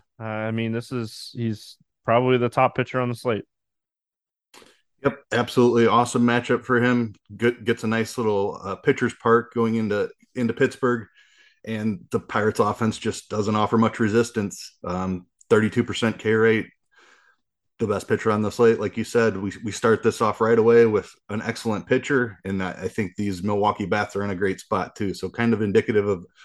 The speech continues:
Speaker 2: of the slate, as you mentioned, where we've got some elite pitching and some bats in really good spots too, which, which will make it a fun slate.
Speaker 1: Yeah, fun slate for sure. Um, and like I said, Corbin Burns, ten one,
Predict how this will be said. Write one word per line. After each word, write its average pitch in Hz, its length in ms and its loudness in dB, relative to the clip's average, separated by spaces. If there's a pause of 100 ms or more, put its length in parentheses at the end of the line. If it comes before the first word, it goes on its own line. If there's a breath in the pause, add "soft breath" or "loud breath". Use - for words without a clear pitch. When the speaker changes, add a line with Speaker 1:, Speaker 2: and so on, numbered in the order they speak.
(120)
Speaker 2:
of 110 100 0
the 104 80 2
slate, 117 320 2
as 98 140 -2
you 98 40 -2
mentioned, 101 380 -4
where 90 260 -4
we've 98 160 -8
got 95 200 -4
some 101 160 -4
elite 117 240 -2
pitching 117 460 0 (340 soft breath)
and 95 120 -6
some 92 180 -4
bats 92 260 -4
in 90 120 -4
really 98 220 0
good 95 160 -4
spots 95 380 -4
too, 92 320 -4
which, - 260 -10 (360)
which - 220 -8
will 101 80 0
make 101 160 -2
it 113 60 0
a 101 60 -4
fun 117 160 0
slate. 127 260 -2 (1800)
Speaker 1:
Yeah, 120 320 4 (180)
fun 175 220 2
slate 127 240 2
for 113 80 -8
sure. 113 420 0 (100)
Um, 104 600 -2
and 113 520 -2
like 123 160 -4
I 110 40 -4
said, 98 380 -6
Corbin 131 340 4
Burns, 117 560 2 (600)
ten 139 280 4
one, 123 340 6